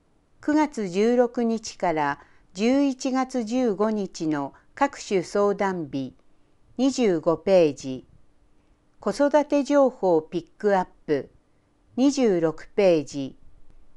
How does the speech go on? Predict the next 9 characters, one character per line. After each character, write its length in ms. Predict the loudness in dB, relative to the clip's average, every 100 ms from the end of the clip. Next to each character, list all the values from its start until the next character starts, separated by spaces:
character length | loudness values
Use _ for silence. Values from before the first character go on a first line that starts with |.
| -20
市 260 | -8 0 2
の 160 | 2
姿、 680 | -2 -6 -2 -2 -2 -4 -4 -8 _ _ _ _ -2
二 140 | 0
十 320 | 2 2 2
八 340 | 0 -4 -8 -4
ペ 300 | 2 4 2
ー 40 |
ジ。 260 | -2 -12 -14